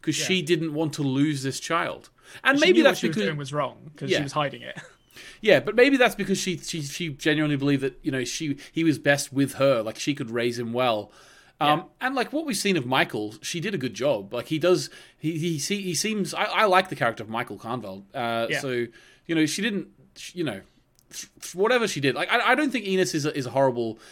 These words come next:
Speaker 1: like, you know, I don't see, I don't think Enos is as bad as other characters in the show. Having said that, when they explicitly show her secretly stealing drugs and giving them, and then secretly drugging him with them, we do, we do have to treat that, uh, a-, a-, as, as,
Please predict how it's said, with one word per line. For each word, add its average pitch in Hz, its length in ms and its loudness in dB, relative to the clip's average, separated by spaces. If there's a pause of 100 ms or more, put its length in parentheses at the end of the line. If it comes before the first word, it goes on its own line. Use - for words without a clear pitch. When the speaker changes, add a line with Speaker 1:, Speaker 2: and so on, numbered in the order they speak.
(180)
Speaker 1:
like, 123 200 -4
you 147 60 0
know, 117 320 0
I 160 60 2
don't 202 140 2
see, 190 180 -4
I 175 80 2
don't 196 100 4
think 196 120 -2
Enos 170 200 -2
is 139 120 -4
as 135 100 -2
bad 139 240 4
as - 120 -2
other 113 140 -6
characters 120 360 -4
in 123 60 -8
the 110 60 -10
show. 98 240 -6 (360)
Having 165 240 2
said 151 240 2
that, 110 320 0 (420)
when 151 200 0
they 151 140 2
explicitly 156 680 0
show 147 220 2
her 135 80 4
secretly 143 580 -4
stealing 127 400 -4
drugs 120 400 -2
and 123 180 -8
giving 120 240 -4
them, 123 200 -6
and 123 160 -4
then 123 100 -4
secretly 135 460 -6
drugging 120 460 -4
him 160 120 0
with 160 140 2
them, 110 220 -6 (420)
we 139 120 2
do, 143 300 4
we 139 160 2
do 143 220 4
have 131 340 -2
to 117 380 -2
treat - 400 -6
that, 117 280 0 (120)
uh, 117 400 -2 (580)
a-, 135 40 -2 (140)
a-, 151 240 2
as, 151 260 4
as, 156 300 2